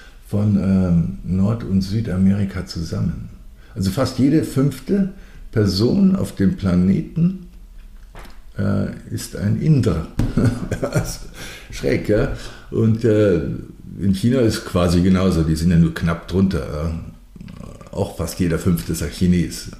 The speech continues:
Also, das muss man sich mal geben. Ähm, aber der kleine, kleine, aber feine Unterschied <laughs> zwischen, äh, China und Indien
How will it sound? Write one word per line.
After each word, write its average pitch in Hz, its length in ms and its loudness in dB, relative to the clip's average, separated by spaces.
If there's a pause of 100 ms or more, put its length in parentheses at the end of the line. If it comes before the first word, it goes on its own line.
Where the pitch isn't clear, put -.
(140)
Also, 82 420 -4 (680)
das 95 140 -4
muss 117 160 2
man 110 80 2
sich 98 160 2
mal 95 140 4
geben. 95 360 4 (460)
Ähm, 104 520 2
aber 127 200 0
der 117 100 2
kleine, 127 720 2
kleine, 139 380 2
aber 113 200 2
feine 123 500 2 (360)
Unterschied 101 560 2 (340)
<laughs> - 280 -12
zwischen, - 540 -6
äh, - 680 -14
China 95 380 2
und 82 140 -6
Indien 90 500 0